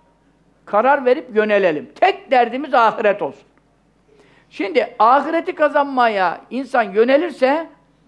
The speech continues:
ve "Ya Rabbi ben ahiretimde sen rızan üzere cennetine, cemaline müşerref olmak için çalışacağım." dediği zaman "Cem'allahu lehu emro." Allah dünya işlerini de toplar diyor.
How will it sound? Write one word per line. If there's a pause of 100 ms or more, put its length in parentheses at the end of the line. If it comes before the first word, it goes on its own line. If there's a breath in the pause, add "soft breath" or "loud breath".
(220)
ve
"Ya
Rabbi
ben
ahiretimde
sen
rızan
üzere
cennetine, (220 soft breath)
cemaline
müşerref
olmak
için
çalışacağım." (460 soft breath)
dediği
zaman (540)
"Cem'allahu
lehu
emro."
Allah
dünya
işlerini
de
toplar
diyor.